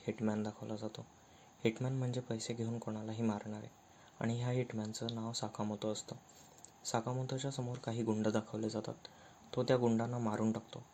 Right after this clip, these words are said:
पुढे आपल्याला सांगितलं जातं की काही वर्षांपूर्वी एक legendary हिटमॅन होता,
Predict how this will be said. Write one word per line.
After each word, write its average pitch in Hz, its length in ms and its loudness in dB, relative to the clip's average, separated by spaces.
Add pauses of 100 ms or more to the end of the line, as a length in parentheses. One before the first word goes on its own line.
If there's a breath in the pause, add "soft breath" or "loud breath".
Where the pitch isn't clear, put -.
(480 loud breath)
पुढे 123 180 4
आपल्याला 123 320 0
सांगितलं 113 420 2
जातं 110 280 -4 (280)
की 120 100 -4
काही 117 280 0
वर्षांपूर्वी 120 640 0
एक 120 140 -2
legendary 110 460 2
हिटमॅन 104 360 0
होता, 104 180 -6